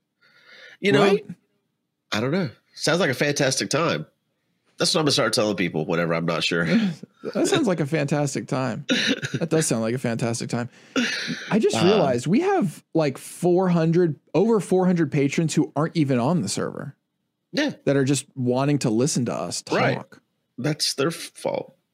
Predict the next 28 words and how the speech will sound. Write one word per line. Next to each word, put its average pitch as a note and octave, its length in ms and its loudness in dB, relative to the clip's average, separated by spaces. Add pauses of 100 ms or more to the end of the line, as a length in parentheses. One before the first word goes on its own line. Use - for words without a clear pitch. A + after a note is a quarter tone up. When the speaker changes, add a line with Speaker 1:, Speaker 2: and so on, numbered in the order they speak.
(120)
Speaker 2:
What C3 240 -8
the F#2+ 180 -6
fuck? F3+ 460 -6 (1120)
<sighs> - 40 -14 (1000)
Do - 100 4
you - 40 4
Speaker 1:
Very - 120 6
Speaker 2:
think - 100 2
these D#4+ 100 6
Speaker 1:
tired. A3+ 200 4
Speaker 2:
people A3 140 2
that F#3 120 4
are F3 80 2
paying, E3+ 440 2
that D#3+ 100 4
are D3+ 80 2
paying D3+ 240 0
to D3+ 60 2
be D3+ 100 4
on C#3 100 0
the C3+ 60 0
server C3 440 0
are C3 120 0
actually B2+ 380 -2
listening B2 320 0
to A#2+ 60 0
this A#2 120 -2
content? C#3 540 -4